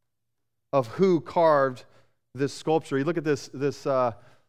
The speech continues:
right here. I mean, the, he, he carves his name. It says, it says, "Michelangelo Buonar-, Buonarroti, Florentine, made this." That's, that's what he writes. In, in prominent front and center, right there across,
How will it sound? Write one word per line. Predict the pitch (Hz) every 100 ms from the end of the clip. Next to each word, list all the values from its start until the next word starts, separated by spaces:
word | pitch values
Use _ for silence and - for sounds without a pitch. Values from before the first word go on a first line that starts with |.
| _
right | 156 147
here. | 170
I |
mean, | 156
the, | 156 202 - 180 185 - - 185 143 -
he, | 185
he | 170
carves | 139 - 190 185
his | 170
name. | 185 160
It | -
says, | - 170 156 - -
it | 151
says, | 185 165 175
"Michelangelo | 170 190 185 175 180 170 180 156
Buonar-, | 151 156 147 156 165 - 143
Buonarroti, | 139 160 151 151 170 175 160 - _
Florentine, | - 156 165 160 147 143 131 120 113 _ _ -
made | 127 139 117
this." | 104 95 - - - _ _ _ -
That's, | 147
that's | 170 175
what | 185 160
he |
writes. | 156 151 - - - -
In, | 175 180
in | 165
prominent | 147 - 202 208 226 226 226 226 - - -
front | - - 214 202
and | 196
center, | - 202 196 185 165
right | 160 180 185
there | 196 185 180
across, | 151 185 175 170 -